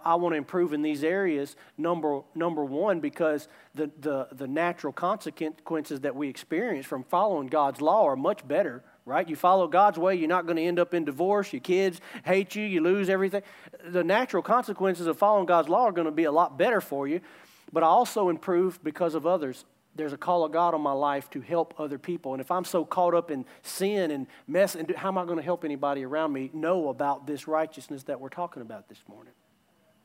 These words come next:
But see, the, the motivation of it is important. You gotta know, I'm righteous before God, and I was righteous on day one when I accepted Him, and the times that I messed up and slipped away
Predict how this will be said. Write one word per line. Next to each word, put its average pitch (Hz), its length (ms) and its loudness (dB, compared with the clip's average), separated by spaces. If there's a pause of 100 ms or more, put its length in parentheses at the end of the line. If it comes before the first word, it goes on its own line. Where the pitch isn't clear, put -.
(360)
But 190 120 -2
see, 190 160 -4
the, 156 180 -4 (460)
the 151 160 -2
motivation 165 720 -2
of 131 160 -6
it 127 100 -14
is 127 140 -10
important. 127 420 -12
You 139 60 -8
gotta 190 300 2
know, 190 320 2 (1080)
I'm 160 180 -4
righteous 180 360 0
before 160 360 -6
God, 175 360 2 (340)
and 156 140 0
I 147 80 2
was 139 160 -2
righteous 170 440 0
on 165 180 0
day 165 200 2
one 165 320 0
when 156 140 0
I 147 100 2
accepted 175 500 -2
Him, 196 180 -2 (340)
and 156 200 -2
the 143 80 -2
times 175 380 0
that 165 100 2
I 151 60 4
messed 170 380 0
up 175 180 2
and 135 100 -6
slipped 180 320 -4
away 170 360 2